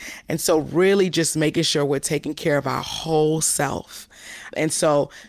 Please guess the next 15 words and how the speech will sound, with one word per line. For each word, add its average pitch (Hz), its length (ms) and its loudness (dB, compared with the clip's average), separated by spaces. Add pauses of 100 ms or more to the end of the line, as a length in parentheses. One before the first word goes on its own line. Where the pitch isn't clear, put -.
normalizing 190 600 4
the 180 60 2
conversation 170 680 2
about 151 300 2
mental 151 320 0
health, 139 440 0 (400)
encouraging 175 640 2
people 156 460 -2
that 139 320 0 (100)
just 165 320 0
as 156 400 2
there 143 420 2
are - 140 -2
people 147 720 0 (200)
who 170 540 4